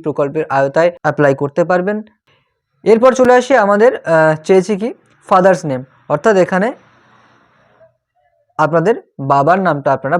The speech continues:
বসিয়ে দেবেন। Then মাদার্স নেম অর্থাৎ মায়ের নাম এখানে আপনারা বসাবেন। Then আপনারা যদি বিবাহিত হয়ে থাকেন তাহলে স্পাউস নেম অর্থাৎ ছেলে হলে তার স্ত্রীর নাম, মেয়ে হলে তার স্বামীর নামটা এখানে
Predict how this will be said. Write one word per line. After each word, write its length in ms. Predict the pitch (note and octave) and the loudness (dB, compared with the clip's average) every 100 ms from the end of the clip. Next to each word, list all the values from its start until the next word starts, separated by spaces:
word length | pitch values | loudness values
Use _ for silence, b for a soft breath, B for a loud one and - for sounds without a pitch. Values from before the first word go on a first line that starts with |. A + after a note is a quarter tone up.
| D3+ | -6
বসিয়ে 240 | - C#3 | -6 -6
দেবেন। 180 | B2+ A#2+ B2+ | -6 -10 -4
Then 140 | D#3+ G3 D#3 | -4 -2 -2
মাদার্স 320 | C#3+ D#3 D#3+ D#3+ | 0 -2 -2 -8
নেম 100 | F3+ G3+ | -10 -10
অর্থাৎ 200 | C#3 C#3+ C#3+ | -8 -8 -4
মায়ের 240 | C3+ D3 E3+ | -2 -2 -2
নাম 120 | E3+ E3+ - b b D3 | -2 -4 -8 b b -8
এখানে 200 | C#3+ C#3+ C#3 | -6 -4 -4
আপনারা 220 | C#3+ G#3+ - b - | -6 -8 -10 b -8
বসাবেন। 380 | C#3+ C3+ B2 A#2 - _ _ _ _ _ _ _ _ - | -6 -6 -10 -12 -20 _ _ _ _ _ _ _ _ -14
Then 320 | C#3 F3 A3+ A3+ b b | -4 -2 -2 -6 b b
আপনারা 220 | D3 F#3 G3+ | -4 0 0
যদি 120 | G3+ G#3 D#3+ | 0 -2 -2
বিবাহিত 320 | D#3+ G3 G#3 G#3 | 0 0 0 -2
হয়ে 120 | G#3 G3+ | -4 -4
থাকেন 200 | G3+ G#3+ | -6 -4
তাহলে 220 | F3+ D#3+ E3 D#3+ | -2 0 0 -2
স্পাউস 260 | E3 E3+ F3+ | -2 -2 -2
নেম 120 | F#3 E3 | -6 -4
অর্থাৎ 260 | D3 D#3+ D3+ _ b b _ | -6 -6 -8 _ b b _
ছেলে 260 | - E3+ F3+ | -2 0 2
হলে 140 | F3+ E3 | 2 0
তার 140 | D#3 C3 B2+ b b D#3+ | 0 -2 -4 b b -20
স্ত্রীর 240 | - G3 G3+ | -4 0 2
নাম, 100 | G3+ G#3 | 2 -2
মেয়ে 160 | E3 D3 | -2 -4
হলে 120 | C#3 C#3 | -4 -2
তার 100 | E3+ C4 b b | -2 -2 b b
স্বামীর 280 | - E3 E3 C#3+ | -6 -4 -2 -4
নামটা 240 | B2+ B2+ B2+ | -6 -6 -8
এখানে 220 | C3 C#3 | -8 -12